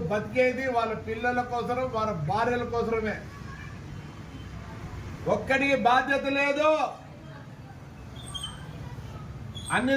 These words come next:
దానిలకు మున్సిపాలిటీ కోట్లు ఖర్చు పెడుతుంది. స్వీపింగ్‌కు, అండర్ గ్రౌండ్ డ్రైనేజ్‌కు.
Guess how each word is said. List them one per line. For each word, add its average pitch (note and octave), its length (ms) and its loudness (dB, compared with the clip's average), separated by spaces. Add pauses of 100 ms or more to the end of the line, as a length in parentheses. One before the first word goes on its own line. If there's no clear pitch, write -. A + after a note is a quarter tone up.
దానిలకు C#4 360 4 (120)
మున్సిపాలిటీ B3+ 480 0 (140)
కోట్లు C#4 340 4
ఖర్చు C4 280 -2
పెడుతుంది. B3+ 480 0
స్వీపింగ్‌కు, A#3 640 -4 (360)
అండర్ B3+ 240 0
గ్రౌండ్ B3+ 220 4
డ్రైనేజ్‌కు. A3 600 2